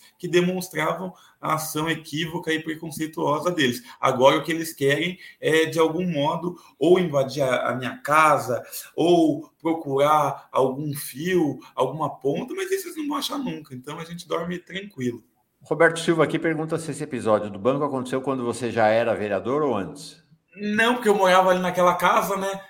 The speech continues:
Speaker 1: E uma das primeiras coisas que eu fiz depois de virar vereador foi eu vim pra uma casa da hora, com espaço, com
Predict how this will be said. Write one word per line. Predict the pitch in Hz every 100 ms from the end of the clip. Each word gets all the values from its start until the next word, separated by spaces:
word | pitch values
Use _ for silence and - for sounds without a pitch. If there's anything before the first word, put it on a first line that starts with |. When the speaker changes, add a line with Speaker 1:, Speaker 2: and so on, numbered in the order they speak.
| -
Speaker 1:
E | 147
uma | 170
das | 180 175
primeiras | 175 196 196
coisas | 185 185
que | 170
eu |
fiz | - 180
depois | 170 175 170
de | 160
virar | 151 160
vereador | 165 143 151 151
foi | 170
eu | 156
vim | 131 156
pra | 165 170
uma | 165
casa | 147 147 156
da | 156 151
hora, | 110 117 139 147 120 117
com | 120 123
espaço, | 123 - - 104 131 139 135 -
com | -